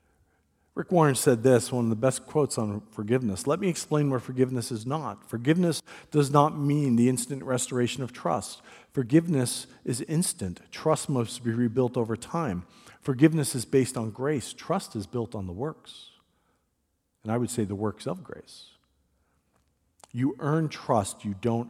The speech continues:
earn forgiveness. So what does forgiveness do? Thinking about Stephen, thinking about generous grace. Forgiveness says,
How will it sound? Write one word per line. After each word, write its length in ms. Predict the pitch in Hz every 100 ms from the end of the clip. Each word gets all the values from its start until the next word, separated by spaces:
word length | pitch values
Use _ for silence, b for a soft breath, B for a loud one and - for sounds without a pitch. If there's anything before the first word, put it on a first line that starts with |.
| -
earn 240 | 104 98
forgiveness. 880 | - 95 90 90 - - - - - _ _ _ _ _ _ _ _ _ _ _
So 140 | - 127
what 160 | 147
does 120 | 185 156
forgiveness 680 | - 139 135 127 143 139
do? 420 | - 208 196 - 87 95 _ _
Thinking 200 | - 110
about 220 | 131 151 -
Stephen, 420 | - 113 170 98
thinking 200 | 117 117
about 200 | 135 117
generous 420 | 131 135 151 147
grace. 520 | - 208 180 - - _ _ _ _ _ _ _ _ _ _ _ _ B B B
Forgiveness 500 | B 120 170 190 143
says, 320 | - 131 123